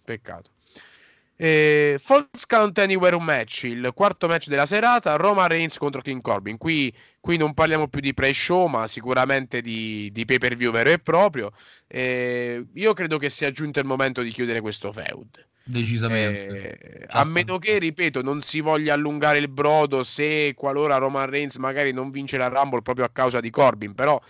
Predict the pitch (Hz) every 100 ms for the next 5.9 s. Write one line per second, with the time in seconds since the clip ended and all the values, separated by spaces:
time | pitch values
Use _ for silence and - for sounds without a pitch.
0 | - _ - 143 143 202 202 170 107 107
1 | 101 95 90 95 98 101 95 95 92 92
2 | - _ _ _ 139 156 151 180 143 113
3 | 107 107 107 107 - 120 143 151 123 120
4 | 101 - _ _ - 104 110 107 _ _
5 | - - - - 113 117 117 117